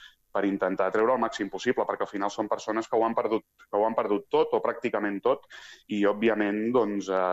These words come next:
es veuen impotents, eh, davant de, de, d'aquesta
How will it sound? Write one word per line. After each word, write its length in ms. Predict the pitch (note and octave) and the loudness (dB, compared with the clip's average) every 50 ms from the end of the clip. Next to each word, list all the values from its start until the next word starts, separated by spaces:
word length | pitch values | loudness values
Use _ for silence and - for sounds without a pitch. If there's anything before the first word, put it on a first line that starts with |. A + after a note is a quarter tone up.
| F#2 | 0
es 80 | F#2 F#2 - | 0 0 2
veuen 480 | G2+ G2 G2 G#2+ G#2+ G#2+ A2 A2 A2+ A2+ A2+ - - | 4 4 4 4 4 2 0 -2 -2 -4 -2 0 0
impotents, 640 | B2+ A#2 - A#2 A2+ - A2 G#2+ G#2+ A2+ B2 C3+ - - - - - - - - _ _ - | 0 2 2 0 2 2 2 2 2 0 -2 -4 -8 -10 -14 -16 -20 -20 -20 -20 _ _ -2
eh, 320 | A2+ A2 G#2 G2+ G2 G2 | 0 2 2 2 2 2
davant 320 | G2 G2 G2 G2 G2 G2 F#2+ F#2+ | 2 2 2 0 0 -2 0 0
de, 80 | G#2+ A2 A2 A2 G#2+ G2+ G2+ G2 F#2 | 2 2 4 4 4 2 2 2 2
de, 80 | F#2+ F#2 F#2 F#2 F#2 F2+ F2+ F2+ F2+ F2+ F2 E2+ F#2 | 2 2 2 2 2 2 2 2 0 0 0 -2 -4
d'aquesta 260 | F2+ - A2+ - - | -4 -6 -4 -2 -2